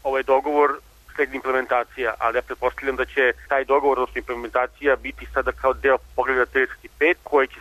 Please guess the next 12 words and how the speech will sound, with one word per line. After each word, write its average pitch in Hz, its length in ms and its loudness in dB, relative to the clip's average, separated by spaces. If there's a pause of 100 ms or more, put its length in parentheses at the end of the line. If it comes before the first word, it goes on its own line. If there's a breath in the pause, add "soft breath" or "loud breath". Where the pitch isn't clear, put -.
se 139 60 -2
onda, 123 560 2
tako 120 160 -6
kažem, 117 300 -12
posmatrati, 123 680 -6
e, 117 40 -12 (640 soft breath)
kroz 127 220 -4
taj 123 100 -2
pregovarački 120 520 -4
proces 123 360 -6
u 117 40 -18
Briselu, 117 580 -2